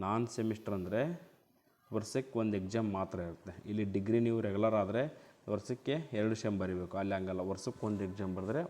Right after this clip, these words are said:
ಒಂದು ವರ್ಷ ಕಂಪ್ಲೀಟ್ ಆಗುತ್ತೆ, ಕಂಪ್ಲೀಟ್ ಆಗುತ್ತೆ.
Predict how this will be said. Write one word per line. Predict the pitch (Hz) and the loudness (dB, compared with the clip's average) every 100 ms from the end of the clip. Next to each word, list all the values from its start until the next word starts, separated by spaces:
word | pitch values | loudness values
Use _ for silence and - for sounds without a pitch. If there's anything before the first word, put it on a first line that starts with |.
| 101 | -4
ಒಂದು | 98 95 | -2 -2
ವರ್ಷ | 92 143 - | -2 -6 -4
ಕಂಪ್ಲೀಟ್ | 101 98 92 90 | -6 -4 -4 -4
ಆಗುತ್ತೆ, | 90 - 85 - _ _ _ _ _ _ _ _ _ _ _ _ | -6 -8 -18 -18 _ _ _ _ _ _ _ _ _ _ _ _
ಕಂಪ್ಲೀಟ್ | 98 92 92 90 | -8 -4 -4 -4
ಆಗುತ್ತೆ. | 90 - 110 | -6 -6 -4